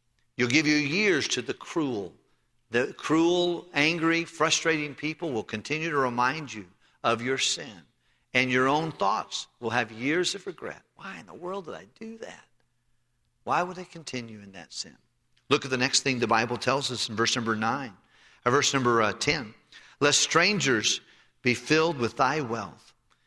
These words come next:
It'll cost you financially. He said, "People that you don't even know, that, that, that motorcycle you have in your garage, someone else is gonna be riding that one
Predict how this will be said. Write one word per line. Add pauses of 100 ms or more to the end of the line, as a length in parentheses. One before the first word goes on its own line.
(180)
It'll
cost
you
financially. (1300)
He
said,
"People
that
you
don't
even
know,
that, (100)
that,
that
motorcycle
you
have
in
your
garage,
someone
else
is
gonna
be
riding
that
one